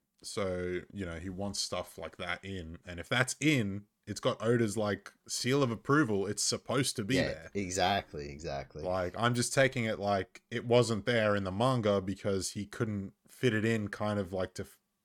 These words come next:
Speaker 1: you know, properly tell the story on manga.
Speaker 2: Yeah, yeah, yeah.
Speaker 1: So,
Speaker 2: I reckon the
Speaker 1: you know.
Speaker 2: best way to, like, probably watch One Piece would be read it first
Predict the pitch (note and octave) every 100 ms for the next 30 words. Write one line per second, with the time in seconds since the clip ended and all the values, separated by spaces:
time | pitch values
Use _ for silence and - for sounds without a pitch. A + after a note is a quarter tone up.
0 | _ - A2 G2+ F#2+ _ - B2 A#2 A2+
1 | G2 G2+ F2+ D#2+ _ _ _ _ _ _
2 | _ _ _ - C3 A#2 G#2 - G#2+ G#2
3 | G2+ F#2 F2+ F#2 G2 D#2+ C#2+ - F#2+ D#2
4 | - - - - - - B1 - _ -
5 | - - A#2+ F3+ C#3+ B2+ A2 A2 G#2 F2
6 | A#2 A2+ - D#2 D#2 G2 F#2 F2 D#2+ -
7 | - A2+ G#2 F#2 E2 D#2+ F#2 - - E2
8 | E2 E2+ E2+ - - _ - F#2+ E2 F#2
9 | E2+ E2 E2 E2 F2+ F#2+ F2+ - - F2
10 | E2+ - -